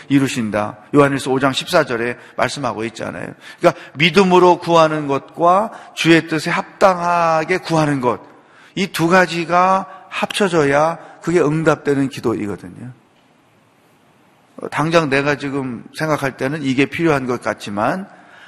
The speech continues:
하나님께서 나를 바라보실 때는 "너한테 그게 필요한 게 아니다." 그러면 홀딩을 하시거나 응답을 안 하시거나 할 수 있단 말이죠.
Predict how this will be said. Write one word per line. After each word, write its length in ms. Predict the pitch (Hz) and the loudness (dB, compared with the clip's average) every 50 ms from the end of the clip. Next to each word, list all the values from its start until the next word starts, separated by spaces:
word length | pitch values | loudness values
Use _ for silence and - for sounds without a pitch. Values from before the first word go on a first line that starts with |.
| - - | -20 -14
하나님께서 1000 | - - 180 175 165 160 151 147 131 110 - 127 120 113 110 143 160 170 175 - - - - - | -8 -4 0 0 0 0 0 -2 -6 -6 -4 -4 -4 -2 -2 -2 -2 -2 -2 -4 -6 -10 -14 -6
나를 460 | - 110 113 117 123 135 139 - - | 0 0 2 2 2 -2 -4 -8 -8
바라보실 560 | - - 110 113 113 107 110 104 - 107 90 | -6 -6 -4 -4 -4 -4 -6 -10 -12 -12 -14
때는 440 | - - 98 104 117 135 160 165 156 - - - - - - | -12 -10 -10 -8 -8 -10 -10 -12 -14 -18 -20 -20 -20 -20 -10
"너한테 420 | 113 110 110 107 104 98 92 120 | -4 -2 0 0 -2 -2 -6 -8
그게 280 | - - 123 117 117 123 | -6 -4 -4 -4 -4 -6
필요한 420 | - - 156 156 143 110 101 101 | -8 -8 -6 -4 -4 -4 -4 -6
게 100 | - - | -8 -8
아니다." 680 | - - 90 101 110 104 - - 92 - - - - 117 - _ _ _ _ _ _ _ _ _ _ _ _ _ _ _ _ _ _ _ _ _ _ _ _ _ | -8 -8 -10 -10 -12 -12 -12 -12 -12 -12 -12 -14 -16 -18 -20 _ _ _ _ _ _ _ _ _ _ _ _ _ _ _ _ _ _ _ _ _ _ _ _ _
그러면 460 | - - 180 180 165 147 131 117 104 | -10 -6 -4 -2 0 0 -2 -2 -4
홀딩을 520 | 101 - - 196 202 175 151 170 147 127 117 | -6 -4 0 0 0 2 2 2 2 2 0
하시거나 640 | 120 117 - - 113 101 92 95 110 - 170 180 - - - - - - - | -2 -4 -6 -6 -6 -6 -6 -6 -6 -6 -8 -8 -14 -18 -20 -20 -20 -8 -2
응답을 440 | 127 127 123 117 110 104 98 113 123 | 0 2 2 2 2 0 -2 -2 -4
안 180 | 87 90 98 101 | -6 -6 -4 -6
하시거나 520 | 107 110 - 117 104 101 98 110 117 123 - - - - | -6 -6 -6 -6 -8 -8 -8 -8 -10 -12 -14 -16 -18 -14
할 140 | - 139 135 | -12 -12 -12
수 140 | - - | -10 -12
있단 280 | 117 - - - 101 95 | -12 -12 -12 -16 -16 -16
말이죠. 480 | - - - - - - - 107 - | -18 -20 -20 -20 -20 -18 -16 -16 -18